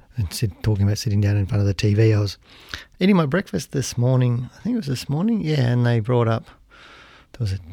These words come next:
bit of a chat about how much people look at social, well, not social media, but look at their phones, how much time people pick up their phones.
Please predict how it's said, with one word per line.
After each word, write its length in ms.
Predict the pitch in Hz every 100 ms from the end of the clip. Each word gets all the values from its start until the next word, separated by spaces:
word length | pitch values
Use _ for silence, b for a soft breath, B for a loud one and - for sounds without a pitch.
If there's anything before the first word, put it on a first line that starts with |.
| 127 B B -
bit 140 | - 117
of 60 |
a 60 | 107
chat 200 | - 110
about 200 | 104 104
how 140 | 104
much 280 | 110 107 -
people 440 | - 107 - 110 - b b _ _ _
look 160 | 117 113
at 80 | -
social, 400 | - 98 - 107
well, 140 | 104 110
not 240 | 127 -
social 340 | - 110 -
media, 220 | 104 107 107
but 140 | 104
look 180 | 117 -
at 80 | -
their 120 | -
phones, 420 | - 117 - - -
how 120 | -
much 300 | 123 120 - 82 87
time 300 | - 110 107
people 300 | 117 127 -
pick 200 | - 107
up 140 | 104
their 100 | -
phones. 400 | 107 123 117 107